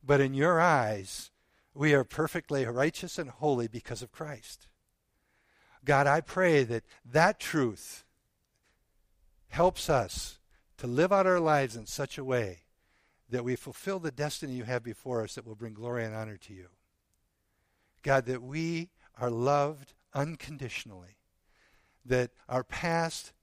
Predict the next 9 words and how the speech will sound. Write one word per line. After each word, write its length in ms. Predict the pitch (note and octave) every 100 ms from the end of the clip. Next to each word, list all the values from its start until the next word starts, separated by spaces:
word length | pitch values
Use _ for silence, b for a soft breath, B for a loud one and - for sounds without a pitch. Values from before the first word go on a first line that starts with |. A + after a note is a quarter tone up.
| _ _ B2
doesn't 380 | D3 C#3 D3+ A2+
determine 680 | C3 - C#3+ C3 B2+ A#2+ - _
who 300 | _ - D3+
we 220 | B2 A2+ A2+
are. 260 | G2 F2 _ _ _ _ _ _ _ _ _ _ _ _ _ _ _ _ _ _
Your 280 | B2+ C3+ C#3
death 500 | A#2 D3 E3+ E3+ -
and 140 | D#3+ C#3+
resurrection 800 | C#3+ C#3 C#3+ C3 A#2 - F#2